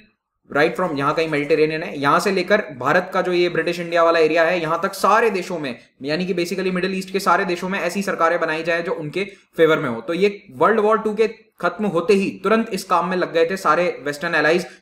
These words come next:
खास करके यूएसए और यूके, क्योंकि इनको अपना ऑयल secure करना था। इन्होंने World War में देख लिया था कि ऑयल कितना crucial है, जिसके पास ऑयल था, जिसके पास oil supplies थी, वो युद्ध जीत गया।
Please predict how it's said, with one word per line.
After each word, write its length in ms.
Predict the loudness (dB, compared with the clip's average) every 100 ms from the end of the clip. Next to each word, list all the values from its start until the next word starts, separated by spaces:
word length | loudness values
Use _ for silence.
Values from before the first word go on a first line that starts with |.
| -2
खास 140 | -2
करके 220 | 0 -2
यूएसए 420 | -2 0 0 0 -4
और 300 | -2 -2 -2
यूके, 240 | -4 -4
क्योंकि 420 | -6 -10 -6 2 2
इनको 260 | 2 0
अपना 260 | 0 0 0
ऑयल 300 | 2 2 2
secure 320 | -4 -4 -2
करना 220 | -2 -4
था। 100 | -6
इन्होंने 220 | -4 0
World 220 | 2 4 4
War 160 | 4
में 120 | 2
देख 180 | 2 2
लिया 160 | 0 -2
था 60 |
कि 120 | -2 -2
ऑयल 280 | 2 2
कितना 280 | 0 -2 -2
crucial 400 | 0 -2 0 2
है, 300 | 2 0 -8 -10
जिसके 240 | -4 0
पास 240 | 2 2 2
ऑयल 400 | 0 0 -2 -6 -16 _ -20
था, 560 | -2 2 2 0 -12 -16
जिसके 200 | -10 -2
पास 180 | -2 0
oil 220 | -2 -2
supplies 440 | -4 0 0 0
थी, 360 | -2 -4 -6 -6
वो 120 | 0
युद्ध 300 | 2 2 0
जीत 240 | -2 -4 0
गया। 340 | 0 0 -6